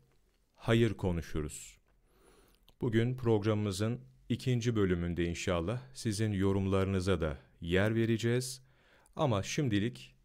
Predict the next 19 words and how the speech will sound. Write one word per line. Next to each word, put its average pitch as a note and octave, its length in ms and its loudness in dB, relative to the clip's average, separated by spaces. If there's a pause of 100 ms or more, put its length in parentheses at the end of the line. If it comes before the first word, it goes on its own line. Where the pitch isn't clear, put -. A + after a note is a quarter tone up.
(400)
aktarmak C3 600 0
istediğim G#2 640 0 (100)
bazı G#2 400 2
önemli F#2+ 540 2
bilgiler F2+ 440 4
var. A#2 300 0 (840)
O F3+ 180 6
bilgilere A2 680 4 (720)
dikkat D3+ 320 2
etmenizi G2+ 680 0 (220)
istirham F2+ 540 0
ediyorum. D#2+ 540 -4 (440)
Daha D3+ 240 2
sonra A#2 320 0
inşallah G#2+ 680 2 (120)
yorumlarınızı A#2 840 2 (400)
vaktimiz A#2 580 2
olduğunca F#2 840 2 (200)
değerlendirelim. D#2 840 2